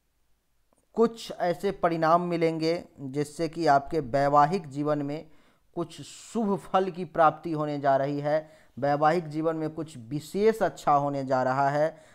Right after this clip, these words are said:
आपको कुछ अच्छा, अ, परिणाम का प्राप्ति होगा, आपके जो गिले शिकवे होंगे पहले वाले वो दूर हो जाएंगे इस समय में। अष्टम भाव में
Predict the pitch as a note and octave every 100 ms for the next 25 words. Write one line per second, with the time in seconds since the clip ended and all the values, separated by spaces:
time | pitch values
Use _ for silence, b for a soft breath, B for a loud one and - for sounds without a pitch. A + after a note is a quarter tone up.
0 | b B2+ C#3 - E3+ E3 D#3 D3 - -
1 | - D3 - - D3+ C#3 C#3+ b b -
2 | C3+ C3+ C3+ - D3 D3+ D#3+ F3+ G3+ F3
3 | D#3 D3+ C#3 C#3 D3+ C3 C3 C#3 C#3 -
4 | C3+ C3 - D3+ C#3+ B2+ A#2+ E3+ F#3+ F#3+
5 | - - D3+ F3 E3+ D#3 C#3+ C#3 - B2+
6 | C3+ C3+ B2 B2 D#3+ D#3+ b b B2 A#2+
7 | B2 B2 A2 B2 B2+ A#2 A2 A2 G#2+ G#2
8 | G2+ - - E2+ E2 B1+ B1+ _ _ _
9 | _ _ _ _ _ _ _ _ _ -
10 | b b b - D3+ D#3 D#3 G3 G#3 F3
11 | F3+ G3 G3 G#3 -